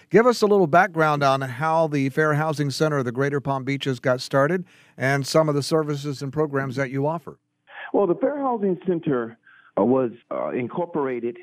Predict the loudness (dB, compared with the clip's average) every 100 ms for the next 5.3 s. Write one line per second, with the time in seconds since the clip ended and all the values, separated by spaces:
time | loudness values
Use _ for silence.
0 | -12 -14 _ -8 -6 -6 -6 -6 -6 -6
1 | -8 -10 -16 _ _ _ -2 -2 -2 -6
2 | _ -4 -2 -2 -6 -8 -12 -20 -20 _
3 | -20 -20 -20 _ _ _ _ -20 -6 -2
4 | 0 -2 -4 -8 -14 -20 -20 -8 -2 0
5 | 2 -2